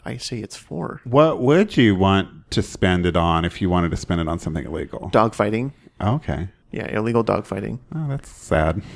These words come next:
Speaker 2: That's
Speaker 1: Um,
Speaker 2: <laughs>
Speaker 1: monkeys on the dogs' backs with switchblades just kinda going at it. Kinda like jousting.
Speaker 2: I'm horrified right now. <laughs>
Speaker 1: Oh, it's a, it's a great sport. Monkey jousting. True.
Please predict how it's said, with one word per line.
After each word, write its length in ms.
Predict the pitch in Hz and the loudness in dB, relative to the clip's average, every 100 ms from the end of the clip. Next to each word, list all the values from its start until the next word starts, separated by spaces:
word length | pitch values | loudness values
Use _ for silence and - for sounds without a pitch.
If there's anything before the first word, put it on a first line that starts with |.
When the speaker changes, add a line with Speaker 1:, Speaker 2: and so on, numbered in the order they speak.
| - | -10
Speaker 2:
That's 140 | 151 135 | -2 2
Speaker 1:
Um, 320 | 123 113 - - | 2 0 -4 -8
Speaker 2:
<laughs> 80 | |
Speaker 1:
monkeys 640 | - 131 135 147 131 120 117 - | 0 2 2 0 -2 -2 -2 -2
on 220 | 127 123 | 0 0
the 100 | 117 | 4
dogs' 300 | 113 120 117 | 4 4 2
backs 400 | 113 110 113 - | 0 0 -2 -6
with 100 | 104 | -6
switchblades 720 | - 117 - - 95 87 - | -6 -6 -6 -2 -2 -2 -4
just 180 | 95 - | -6 -4
kinda 180 | 127 87 | -6 -2
going 280 | 117 110 | -2 0
at 140 | 101 92 | -2 -4
it. 160 | - - _ _ - - | -6 -12 _ _ -18 -4
Kinda 180 | 170 190 | 2 4
like 180 | 143 | 2
jousting. 540 | 117 117 113 - 101 113 - | 2 2 2 -4 -10 -12 -6
Speaker 2:
I'm 260 | - 156 | -2 -2
horrified 720 | - 151 160 156 - 92 90 90 | -2 -2 0 0 2 2 2 0
right 200 | 87 90 | -2 0
now. 100 | 110 | -2
<laughs> 40 | - - - - - 147 | 0 -4 -4 -8 -6 -6
Speaker 1:
Oh, 260 | 156 139 | -6 -10
it's 160 | - - | -10 -10
a, 140 | 127 | -10
it's 120 | - 175 | -8 -6
a 40 | |
great 260 | 120 139 - | -4 -4 -6
sport. 360 | - 151 98 - - _ - - _ - | -4 -4 -4 -10 -20 _ -20 -20 _ -4
Monkey 240 | 151 147 | -4 -2
jousting. 440 | 113 107 - 104 113 - _ - - - - - - - - - - - - - - - - - - - - - - - _ _ _ - - - - - - - | 0 0 -2 -4 -6 -12 _ -20 -20 -20 -16 -12 -8 -6 -6 -4 -4 -4 -6 -8 -10 -16 -18 -18 -20 -20 -20 -20 -20 -20 _ _ _ -20 -16 -14 -14 -10 -8 0
True. 640 | 247 220 202 190 190 190 | 4 6 6 6 4 0